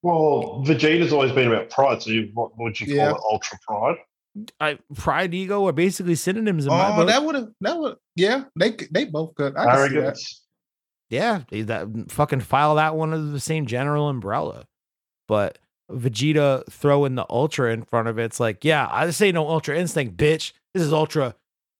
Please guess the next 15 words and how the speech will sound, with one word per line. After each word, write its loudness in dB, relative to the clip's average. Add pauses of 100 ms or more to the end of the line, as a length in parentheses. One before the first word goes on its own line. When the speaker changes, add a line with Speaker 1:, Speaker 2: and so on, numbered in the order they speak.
(140)
Speaker 3:
Ego." -6 (200)
Like, -2 (360)
it's -8
a 2
Speaker 1:
I, 6
Speaker 3:
funny 6
Speaker 1:
I, 4
I 4
Speaker 3:
joke. 6
It's 6
Speaker 1:
thought 6
Speaker 3:
also 2
fitting, 2
I -4
think. -6